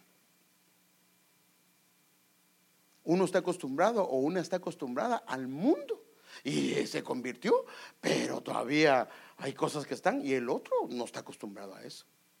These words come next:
Puede ser un yugo desigual. Por ejemplo, puede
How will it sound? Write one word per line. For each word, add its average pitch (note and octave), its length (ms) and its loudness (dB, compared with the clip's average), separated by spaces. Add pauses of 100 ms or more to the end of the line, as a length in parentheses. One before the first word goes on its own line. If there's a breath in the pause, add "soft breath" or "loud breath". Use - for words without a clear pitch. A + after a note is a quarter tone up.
(1600)
Puede G2+ 200 -8
ser G2 200 -12
un G2+ 100 -18
yugo F#2+ 220 -18
desigual. - 420 -20 (880 soft breath)
Por A#2+ 180 -10
ejemplo, D3 340 -2
puede C3 480 -2